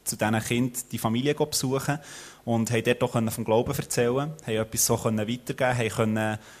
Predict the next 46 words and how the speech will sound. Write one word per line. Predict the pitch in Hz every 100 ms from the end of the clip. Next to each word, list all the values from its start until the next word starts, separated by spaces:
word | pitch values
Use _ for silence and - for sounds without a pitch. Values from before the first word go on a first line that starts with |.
| -
für | -
Leute | 117 127 156
beten, | - 117 147 - 147 147 - 117
die, | 110 107 98 101 -
die | 104 107
nichts | 117 160
mit | 180 170
dem | 165
Christentum | 151 156 160 - 151
am | 147
Hut | 135 139 143
haben. | 143 139 139
Und, | 110 - - -
und | 117 113 - _
das | 131 131
ist | 139
für | -
mich | 131 131 143
mega | 143 139
eindrücklich | 139 143 139 - 143
gewesen, | - 135
dass | 120
die | 120
Leute | 123 127
eigentlich | 117 120
alle | 104 120 135 131 - - - -
mit | 113
offenen | 120 127 117
Armen | 123 139 131
sind | 123
da | 120 -
gewesen | - - 143
und | 131
haben | 117
gesagt, | - 123 120
hey, | 127 120
erzählt | - 117 131 135
uns | 131
von | - 107
dem | 107
Glauben, | 107 110 135 156 160 151
erzählt | - 117 117
uns | 117
von | 110
dem | 107
Jesus. | 104 120 131 156 -